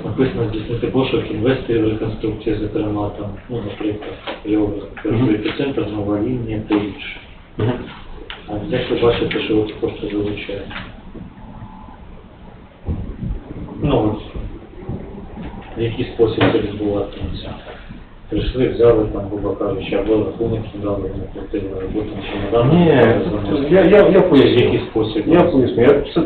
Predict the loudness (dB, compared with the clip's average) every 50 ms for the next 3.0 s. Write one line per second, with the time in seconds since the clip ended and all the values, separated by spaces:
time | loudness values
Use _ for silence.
0 | 2 4 4 4 6 4 4 2 2 0 0 -2 -2 -4 -10 -10 -6 -6 -6 -2
1 | 2 4 4 4 4 2 0 0 2 2 4 6 6 6 4 2 -2 -4 -4 -4
2 | -6 -4 2 4 4 4 4 4 6 8 10 10 10 8 8 8 8 8 6 4